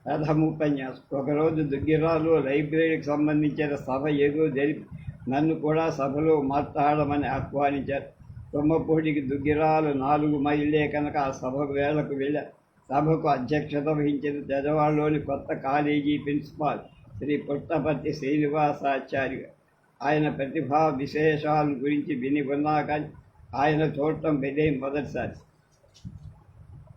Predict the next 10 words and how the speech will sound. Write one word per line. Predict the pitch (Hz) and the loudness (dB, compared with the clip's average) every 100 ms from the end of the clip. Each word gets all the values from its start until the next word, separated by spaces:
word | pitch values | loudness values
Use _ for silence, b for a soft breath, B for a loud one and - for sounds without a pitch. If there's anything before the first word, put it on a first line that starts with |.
| _ _ _ _ - | _ _ _ _ -4
నన్ను | 147 160 | 0 2
లలిత | 147 135 156 - | 2 0 -2 -2
కళల | 160 156 156 156 | -2 0 2 2
ప్రాముఖ్యాన్ని | 151 139 151 160 113 143 156 151 | 0 0 0 0 -2 0 2 2
గురించి | 135 147 147 151 135 | 0 0 0 0 -2
మాట్లాడమన్నారు. | 135 143 - 147 151 147 143 143 143 175 - _ _ - | -2 -4 0 2 4 2 -2 0 0 -2 -8 _ _ -12
నాది | 135 147 143 - 123 | 0 2 2 0 -2
అదే | 147 160 | 2 4
ప్రథమ | 151 - 139 135 143 156 156 | 4 0 0 0 2 2 2
ప్రసంగం. | 151 143 - 151 139 131 | 0 -4 -2 -2 -2 -4